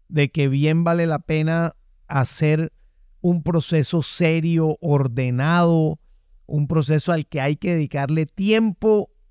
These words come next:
y adicionalmente hay que ver si esa persona va a encajar dentro de la cultura de tu organización. Cuando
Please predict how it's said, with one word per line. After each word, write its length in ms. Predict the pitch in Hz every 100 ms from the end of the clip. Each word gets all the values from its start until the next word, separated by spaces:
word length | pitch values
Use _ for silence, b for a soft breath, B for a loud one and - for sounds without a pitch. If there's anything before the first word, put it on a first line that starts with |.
| _
y 140 | 165
adicionalmente 1160 | 147 139 120 139 127 147 156 156 151 165 160 - _ _ _
hay 180 | 151 139
que 180 | 156
ver 160 | 147 143
si 120 | 156
esa 200 | 147 156
persona 540 | - 135 - 135 143 143
va 120 | 135
a 60 |
encajar 640 | 143 139 151 123 139 139 - _ _ _
dentro 400 | 143 143 135 131
de 60 |
la 100 | 127
cultura 500 | 120 127 120 147 143
de 100 | 143
tu 120 | 123 123
organización. 760 | 113 117 110 123 202 180 143 - _ _ _ _ _ _ _
Cuando 580 | 175 170 175 170 170